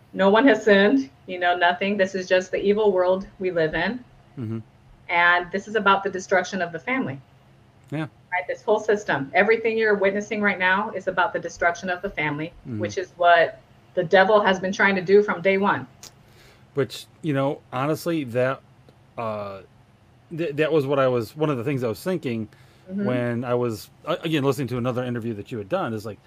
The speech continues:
Speaker 1: Mm-hmm.
Speaker 2: this whole thing, it's like the goal is specifically to target normal people
Speaker 1: Right.
Speaker 2: with normal families, and
Speaker 1: Mm-hmm.
Speaker 2: yet at the same time protect the ones who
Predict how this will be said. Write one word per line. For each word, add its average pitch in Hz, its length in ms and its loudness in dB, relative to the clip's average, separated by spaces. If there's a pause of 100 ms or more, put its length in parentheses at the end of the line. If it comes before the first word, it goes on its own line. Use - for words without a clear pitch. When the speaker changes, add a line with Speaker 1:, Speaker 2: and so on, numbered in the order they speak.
Speaker 1:
Mm-hmm. 202 320 -14
Speaker 2:
this 139 140 -8
whole 185 240 2
thing, 135 500 -4 (680)
it's 156 260 -4
like 165 260 0 (1700)
the 160 140 -8
goal 135 540 2 (380)
is 135 460 -4 (120)
specifically 214 580 0
to 147 80 -6
target 156 320 -4
normal 135 420 -2
people 107 380 -8 (460)
Speaker 1:
Right. 190 200 -10
Speaker 2:
with - 200 -4
normal 147 380 2
families, 104 560 -8 (760)
and 180 380 0
Speaker 1:
Mm-hmm. 139 420 -12
Speaker 2:
yet 170 220 4
at 160 140 -2
the 143 80 -6
same 180 200 -2
time 165 260 -2
protect - 920 -8
the 147 80 -2
ones 117 500 -6 (680)
who 196 60 -16